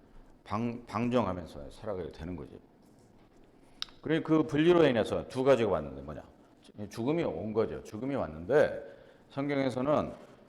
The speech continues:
두 가지 유형의 죽음을 말씀하고 있습니다. 첫 번째, 육체적인 죽음. 모든 사람 다 죽어요. 이것도 진리입니다.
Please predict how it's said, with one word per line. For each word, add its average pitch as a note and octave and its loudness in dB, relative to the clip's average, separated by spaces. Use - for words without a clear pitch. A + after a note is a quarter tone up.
두 C#3 -4
가지 D3+ 4
유형의 B2 -6
죽음을 G#2 -8
말씀하고 F2 -12
있습니다. - -20
첫 B2+ -10
번째, C#3 -4
육체적인 A2+ -6
죽음. D#2 -16
모든 D#3 -2
사람 C#3 -6
다 B2+ -12
죽어요. D2 -16
이것도 A#2+ -14
진리입니다. G#2+ -10